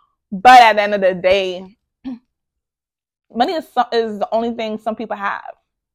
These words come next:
And it's just like, it's just not even, it's not worth it,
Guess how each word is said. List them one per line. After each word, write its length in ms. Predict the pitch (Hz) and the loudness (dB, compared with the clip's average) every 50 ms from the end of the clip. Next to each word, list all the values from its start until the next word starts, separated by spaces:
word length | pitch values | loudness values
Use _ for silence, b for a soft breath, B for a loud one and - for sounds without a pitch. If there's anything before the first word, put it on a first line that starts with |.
| _ _ _ _ _ _ _ _ _ _ _ _ _ _ | _ _ _ _ _ _ _ _ _ _ _ _ _ _
And 600 | - 180 196 202 196 190 180 175 175 175 175 - - _ _ _ _ | -12 -8 -6 -4 -4 -4 -4 -4 -6 -10 -14 -18 -20 _ _ _ _
it's 260 | 165 196 202 190 196 - | -4 -4 -4 -4 -6 -8
just 340 | 190 196 190 190 - _ - | -6 -6 -6 -6 -10 _ -2
like, 540 | 190 180 175 175 175 175 - - _ _ _ _ _ _ _ | 0 0 0 0 -2 -4 -6 -10 _ _ _ _ _ _ _
it's 160 | 185 - - | -20 -18 -14
just 160 | - 190 - | -14 -14 -12
not 320 | 202 190 185 180 180 - - | -10 -8 -6 -6 -6 -6 -10
even, 640 | 196 180 180 175 170 170 170 170 170 180 196 240 _ _ _ _ _ _ _ _ _ _ _ _ _ _ _ _ _ _ _ _ _ _ _ _ _ _ _ _ _ _ _ _ _ _ _ _ _ _ _ | -12 -12 -10 -12 -12 -12 -14 -16 -20 -20 -20 -20 _ _ _ _ _ _ _ _ _ _ _ _ _ _ _ _ _ _ _ _ _ _ _ _ _ _ _ _ _ _ _ _ _ _ _ _ _ _ _
it's 120 | 208 - 240 | -18 -8 -4
not 200 | 247 240 185 180 | -2 -2 -2 -2
worth 220 | 196 196 190 - | -4 -6 -6 -8
it, 240 | 170 151 139 - - | -12 -14 -14 -14 -16